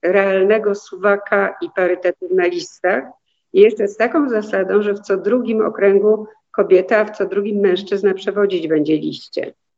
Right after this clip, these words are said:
Dlatego, że to dopiero usuwa bariery, które są określane jako instytucjonalne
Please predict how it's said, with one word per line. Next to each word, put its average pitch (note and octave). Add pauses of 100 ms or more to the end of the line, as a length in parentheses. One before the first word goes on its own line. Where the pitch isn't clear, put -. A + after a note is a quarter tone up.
(120)
Dlatego, F#3
że F#3
to B3
dopiero G3+
usuwa A3
bariery, G3
które G#3+
są G#3+
określane A3 (400)
jako G3+
instytucjonalne G#3+